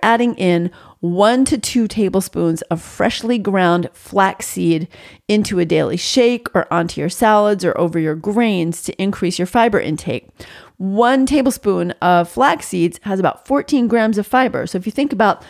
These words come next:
two grams of, two tablespoons of flaxseed a day, and they don't have to be ground, they can be fresh, but ground acts as a really nice, again, um, bulk laxative to help really, um, clear out your intestines.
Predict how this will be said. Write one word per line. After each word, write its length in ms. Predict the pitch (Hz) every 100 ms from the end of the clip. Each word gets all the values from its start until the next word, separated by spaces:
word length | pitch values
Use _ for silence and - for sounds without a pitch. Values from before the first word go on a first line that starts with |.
| - - -
two 320 | - 294 277
grams 340 | 226 226 226
of, 240 | 214 185 214 -
two 180 | -
tablespoons 520 | 254 269 214 202 208 190
of 80 |
flaxseed 540 | - 269 311 - 226 180
a 80 | 175
day, 340 | 180 156 151 - - -
and 100 | 269
they 60 | 381
don't 180 | 330
have 160 | 320 415
to 80 | 320
be 100 | 254
ground, 460 | 196 202 175 190
they 120 | 202 226
can 140 | 294
be 80 | 277
fresh, 300 | - 185 202
but 180 | - -
ground 400 | 196 190 196 190 _ _ _ _ _ _ _ _ - -
acts 220 | 202 196
as 120 | 190 170
a 60 |
really 440 | 165 170 185 180 175
nice, 340 | 165 170 - -
again, 400 | 170 170 165 175 - - - - -
um, 260 | 180 175
bulk 360 | 170 196 185 185
laxative 520 | 165 175 - 170 117
to 80 | -
help 220 | 175 180 -
really, 600 | 175 190 175 165 151 - -
um, 200 | 165 156
clear 240 | - 208
out 200 | 170 156
your 100 | -
intestines. 640 | 165 165 220 - 220 214